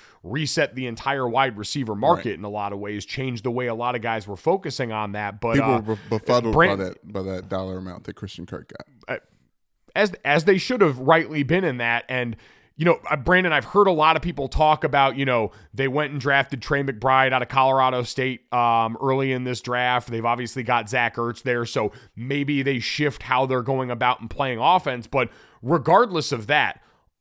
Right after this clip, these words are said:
Speaker 1: all roads certainly lead back, in my mind, to Cliff Kingsbury. We
Speaker 2: Mm.
Speaker 1: know there's been this dance with Kyler Murray in the organization, the unfollowing that went on this offseason, but a-, a-, at the end of the day, while I don't think Kyler Murray is blameless in what's gone on in Arizona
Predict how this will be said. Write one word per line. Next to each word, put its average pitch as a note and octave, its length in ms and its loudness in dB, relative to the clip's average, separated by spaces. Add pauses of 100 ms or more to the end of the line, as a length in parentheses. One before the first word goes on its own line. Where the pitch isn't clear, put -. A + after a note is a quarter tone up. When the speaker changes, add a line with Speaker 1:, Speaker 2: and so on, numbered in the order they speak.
(420)
Speaker 1:
all G#3 240 6
roads F#3+ 300 6
certainly D#3 480 0
lead C#3 300 -4
back, B2+ 280 2
in B2 80 -4
my B2+ 180 2
mind, B2 300 -2
to A2 60 -8
Cliff - 280 -4
Kingsbury. G2+ 580 -8
We A2+ 180 -4
Speaker 2:
Mm. B2 40 -4
Speaker 1:
know C#3+ 240 4
there's C3 240 -2
been C#3+ 240 0
this A#2+ 160 -2
dance C3 400 -2
with C3 160 -6
Kyler C3 340 0
Murray B2+ 260 4
in C3 60 2
the B2+ 120 0
organization, B2 800 -2
the A#2 160 -6
unfollowing C3 680 0
that A#2 140 -6
went B2 180 -2
on B2 200 -2
this A2 140 -4
offseason, C3 680 0
but A#2+ 200 2 (480)
a-, C#3+ 100 -4 (100)
a-, E3 240 0
at C#3+ 100 2
the E3 160 4
end F#3+ 160 6
of E3+ 60 -2
the D3 80 0
day, E3 260 6
while C3+ 340 4
I C#3+ 120 0
don't D3 320 0
think D3 180 -4
Kyler C#3 260 2
Murray C3 320 0
is A2 120 -6
blameless C3 560 -2
in A#2 100 -4
what's B2 220 -4
gone A#2 260 -2
on B2 300 0
in C3 200 -4
Arizona B2 680 -2